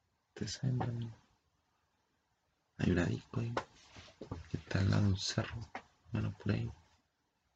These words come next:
antes de llegar al, a donde está el Mount Pato antes, hay una disco. Ahí, compadre, se juntaban de escena,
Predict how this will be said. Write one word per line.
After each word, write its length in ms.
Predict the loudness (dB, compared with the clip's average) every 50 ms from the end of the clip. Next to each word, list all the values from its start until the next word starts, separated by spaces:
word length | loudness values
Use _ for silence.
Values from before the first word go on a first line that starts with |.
| _ _ _
antes 280 | -6 -6 -6 -6 -6 2
de 140 | 6 6 6
llegar 320 | 8 6 6 6 4 4
al, 160 | 4 4 2 2 0 -2 -6 -16 -20 _ _ _ _ _ _ _
a 60 | 0
donde 160 | 2 2 2
está 200 | 2 2 2 2
el 60 | 4
Mount 280 | 4 4 4 4 2 2
Pato 220 | 0 0 2 2 2
antes, 280 | 2 0 0 -2 -4 -4 -4 -10 _ _ _ _ _ -8 -8 -8 -10 -12 _ -10 -6 -6 -6 -6 -8 -12 _ _ -20 -20 -20 _ _ _ _ _ 0
hay 80 | 0 2
una 120 | 2 2
disco. 340 | 2 2 0 -2 -4 -16 -20 -20 _ _ _ _ _ _ _ _ _ _ _ _ _ _ _ _ _ _ _ _ -20 -20 -20 _ _ _ _ _ _ _ _ _ _ _ _ _ _ _ _ _ _ _ _ _ _ _ _ _ _ _ _ _ _ _ _ _ _ _ _ _ _ _ _ _ _ _ _ _ _ _ _ _ _ _ _ _ _ _ _
Ahí, 220 | 4 6 6 8
compadre, 440 | 6 4 0 -2 -2 -4 -4 -4 -2
se 80 | -4 -8
juntaban 580 | -2 -2 -2 -2 0 0 2 2 2 2 0
de 80 | 0 -2
escena, 460 | -6 -12 -6 -4 -4 -4 -4 -6 -8